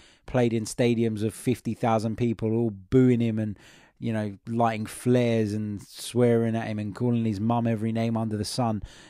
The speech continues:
You know, this is different. We're talking about a young player who's coming through, who's been nurtured. I just think it's completely uncalled for,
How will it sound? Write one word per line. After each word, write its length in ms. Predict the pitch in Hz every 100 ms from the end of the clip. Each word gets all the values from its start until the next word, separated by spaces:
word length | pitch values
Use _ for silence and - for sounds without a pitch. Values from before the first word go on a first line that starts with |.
| _
You 160 | 113 117
know, 140 | 113
this 240 | 117 127 139
is 100 | 117
different. 420 | 139 120 104 101
We're 120 | 107
talking 240 | 131 127
about 220 | 120 - 110
a 40 |
young 320 | 107 117 117
player 260 | - 113 107
who's 140 | 104
coming 300 | - 117 113
through, 200 | - 117
who's 100 | 107
been 260 | 95 113 110
nurtured. 480 | 110 117 - 107 - _ - - _ -
I 40 |
just 120 | 127
think 140 | 185 165
it's 80 |
completely 500 | - 123 - 139 135
uncalled 460 | 120 117 - 120 113
for, 280 | - 113